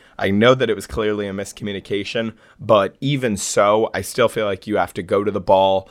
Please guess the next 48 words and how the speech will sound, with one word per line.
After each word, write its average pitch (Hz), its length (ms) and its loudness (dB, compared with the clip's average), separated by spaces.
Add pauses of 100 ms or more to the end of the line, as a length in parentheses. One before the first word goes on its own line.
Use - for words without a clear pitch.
(160)
You 104 160 -2
look, 110 520 2
you 120 260 -4
don't 139 300 6
stand 117 440 -2
like 95 260 -4
you 104 160 -4
literally 110 480 -4
just - 480 -6
lost 113 400 2
your 107 100 -6
child 98 680 -2
in 98 100 -4
a 92 200 -2 (160)
department 92 520 -2
store. 87 420 -6 (280)
You 98 480 -4 (100)
<laughs> 131 420 -2
look 117 380 -4
for - 80 -10
the 131 80 -2
ball, 107 420 0 (160)
you 110 160 -2
look 120 160 -2
for 143 120 -4
the 113 80 -4
corner, 104 440 -4
you 101 140 -8
look 113 240 -6
for 117 140 -6
where 113 160 -4
they're 107 120 -6
going. 95 460 -4 (600)
And - 80 -4
it - 80 2
looked 110 180 2
like 110 160 4
A 101 140 2
J 98 140 -2
Green 90 320 -4 (260)
was 107 120 -4
in 98 100 2
another 110 360 4
world 95 380 2
with 92 100 -8
eleven 101 380 0
seconds 95 380 -10
left. 87 340 -4